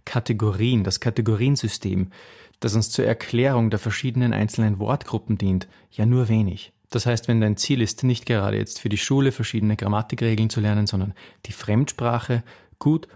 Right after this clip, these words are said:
und schnell drauf haben zu wollen, dann kannst du dir zu einem gewissen Maße auch Grammatikregeln sparen, unter Anführungszeichen. Ich sag das unter Vorbehalt, aber prinzipiell, sagen wir mal so,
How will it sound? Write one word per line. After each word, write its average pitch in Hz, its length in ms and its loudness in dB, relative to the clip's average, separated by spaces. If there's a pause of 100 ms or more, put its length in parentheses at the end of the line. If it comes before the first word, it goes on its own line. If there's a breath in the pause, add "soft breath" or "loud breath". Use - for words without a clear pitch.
und 110 180 0
schnell 107 220 2
drauf 104 360 -2
haben 117 260 0
zu 110 120 -6
wollen, 107 320 0 (580 soft breath)
dann 127 420 0
kannst 120 400 0
du 143 60 0
dir 127 360 0 (180 loud breath)
zu - 120 -2
einem 104 140 4
gewissen 117 480 2
Maße 104 540 0 (400 loud breath)
auch 107 300 -2
Grammatikregeln 104 880 0 (200 soft breath)
sparen, 107 560 0
unter 107 220 0
Anführungszeichen. 107 600 -2
Ich 110 140 -8
sag 117 200 -4
das - 240 -4 (100)
unter 110 220 0
Vorbehalt, 123 560 0 (220 loud breath)
aber 113 180 -2
prinzipiell, 113 680 0 (720 loud breath)
sagen 117 340 2
wir 117 80 4
mal 110 140 4
so, 104 340 -2